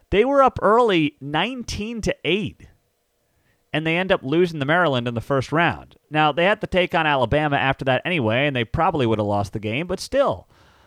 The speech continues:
the story for the Big Twelve and the Big Dance is blown leads.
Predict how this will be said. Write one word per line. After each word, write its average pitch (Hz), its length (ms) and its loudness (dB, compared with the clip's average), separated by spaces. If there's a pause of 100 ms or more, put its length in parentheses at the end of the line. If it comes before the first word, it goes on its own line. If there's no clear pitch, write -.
(120)
the 151 100 2
story 254 300 4
for 226 100 2
the 190 80 0
Big 190 220 0
Twelve 214 280 0
and 170 60 -8
the 143 40 -8
Big 139 240 -6
Dance 202 320 -6
is 151 100 -6
blown 127 300 2
leads. 233 600 -6